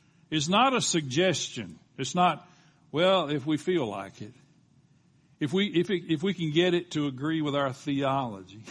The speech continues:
<laughs> Uh, to recognize that this is not a suggestion, but it's a direct command or a commission.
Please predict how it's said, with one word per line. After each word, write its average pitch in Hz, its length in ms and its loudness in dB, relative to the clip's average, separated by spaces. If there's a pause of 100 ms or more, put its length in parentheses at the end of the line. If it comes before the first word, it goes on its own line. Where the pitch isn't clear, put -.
(140)
<laughs> 190 80 -12 (960)
Uh, 151 200 -6 (220)
to 175 100 0
recognize 180 720 4
that 151 140 -4
this 165 160 0
is 139 100 -6
not 202 220 2
a 196 40 2
suggestion, 139 600 -4
but 143 180 0
it's 156 220 -4
a 160 80 -2
direct 175 360 -2
command 156 600 -2
or 139 420 -4
a 143 140 -4
commission. 139 720 -4